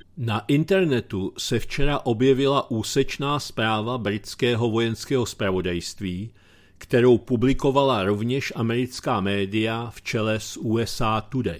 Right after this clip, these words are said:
Konkrétně jde o aktuální zprávu vojenské rozvědky týkající se situace na Ukrajině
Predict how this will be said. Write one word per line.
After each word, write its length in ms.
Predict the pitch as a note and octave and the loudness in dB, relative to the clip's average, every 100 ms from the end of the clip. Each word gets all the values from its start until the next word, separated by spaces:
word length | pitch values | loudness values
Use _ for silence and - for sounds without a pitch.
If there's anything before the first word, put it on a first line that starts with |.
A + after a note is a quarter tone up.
| _ - | _ 4
Konkrétně 760 | C3 C3+ D3+ E3 E3 F3+ F3 | 4 4 2 2 2 2 4
jde 260 | E3+ D3 D#3 | 4 4 0
o 200 | - - | -2 -2
aktuální 580 | - - D3+ D#3 D3+ A#2 | -2 2 2 2 0 -2
zprávu 580 | - - B2 B2+ C3+ | 0 0 0 0 0
vojenské 560 | B2 B2+ C3 B2 - A2 | 4 4 2 -4 -4 0
rozvědky 800 | G#2 G2 A#2 A2+ - C3 C#3 - | 0 0 -2 -2 -6 -2 -2 -4
týkající 680 | - A2+ G#2 B2+ C3 B2+ C#3 | -2 0 2 2 2 0 -6
se 180 | - G#2 | -4 -4
situace 680 | - A#2 - A#2+ A#2+ - B2 | -2 -4 -2 -2 -2 -4 -2
na 200 | F#2 - | -2 -6
Ukrajině 680 | F#2 A2+ A#2 A#2 A#2+ A#2+ | -4 -2 0 0 -2 -4